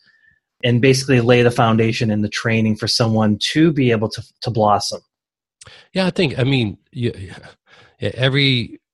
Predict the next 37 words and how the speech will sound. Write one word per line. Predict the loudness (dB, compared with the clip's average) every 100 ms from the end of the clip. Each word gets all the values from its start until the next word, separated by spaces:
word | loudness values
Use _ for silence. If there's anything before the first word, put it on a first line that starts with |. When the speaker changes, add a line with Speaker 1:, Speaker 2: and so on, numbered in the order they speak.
| -8 -2 0
Speaker 2:
all | 0
you | 2
gotta | 2
do | 2
is | 0
go | 0
look | -2 0
at | 2
all | 2
your | 0
sports | -4 -4 -4 -2
heroes. | -4 -2 -2
They've | -2 0
all | 2 2
got | -2
mentors. | -2 -6 -4 -8 -4
They've | -4
got, | -2 -4 -6 _
they've | -4 -2
got | -4 -6
specialty | -6 -8 -8 -6 -4 -6 -8 -8 -12
coaches, | -10 -10 -10 -12 -16 -12
not | -10 -8 -8
random | -6 -4 -4 -6 -10 -16 -14
guys. | -10 -8 -2
So, | -2 -2 -4 _ _ -8
uh, | -6 -6 -6
I | -2
think | 0
it's | 0
incredibly | -2 -4 0 0
important. | 0 -4 -12 -14 -20 _ _ _
And, | -4 -2 -2 -4 -8 -12 -6
you | -2
know, | 0
when | 0 -2
we, | 0 -2 -2 -2